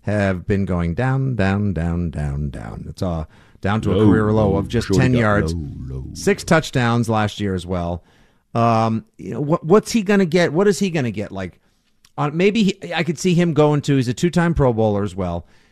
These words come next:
Speaker 1: I could see maybe Adam Thielen looking, you know, going to a wide receiver desperate team like Baltimore for two for twenty. Maybe he becomes the other veteran to, s-,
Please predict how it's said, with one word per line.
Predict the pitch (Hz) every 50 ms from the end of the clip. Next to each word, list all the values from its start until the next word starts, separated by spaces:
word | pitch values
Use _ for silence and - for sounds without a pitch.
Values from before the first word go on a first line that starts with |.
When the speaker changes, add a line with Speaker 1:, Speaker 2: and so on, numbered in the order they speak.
| _ _ -
Speaker 1:
I | 135 147
could | - 202 139
see | - - 190 185 185
maybe | 175 165 160 160 170 156 165 160 151 -
Adam | 127 135 139 143 147 135
Thielen | - - 139 139 143 143 139 139 139 131
looking, | 131 135 - 139 139 135 135 123 -
you | 123
know, | 117 113
going | 113 95 135 135 135 139
to | 131 - 135 123
a | 117 110 107 104 -
wide | 107 113 107 110 117 123 127 139 135
receiver | 120 131 120 - 139 131 117 110 113 101 - _ _ _ _ _
desperate | - 185 185 180 160 - - 139 - -
team | - - 131 123 120 120
like | 117 101 95 98 - -
Baltimore | - 120 120 135 143 - - 160 165 160 170 180 196 185 - _ _ _ _ _ _ _ _ _ _ _
for | _ - 131 135 135 131
two | 127 - - 165 160
for | - - 156
twenty. | - - - 151 147 147 156 160 147 - _ _ _ _ -
Maybe | - 123 135 139 123 131
he | 117 147 160
becomes | 143 151 135 - 160 151 147 147 147 143 113 104
the | 135 123 -
other | - 131 135 151 156
veteran | 135 110 143 143 151 151 151 156 156 165 170 156 _ _ _ _ _ _ _ -
to, | - 143 139
s-, | 127 - - - - -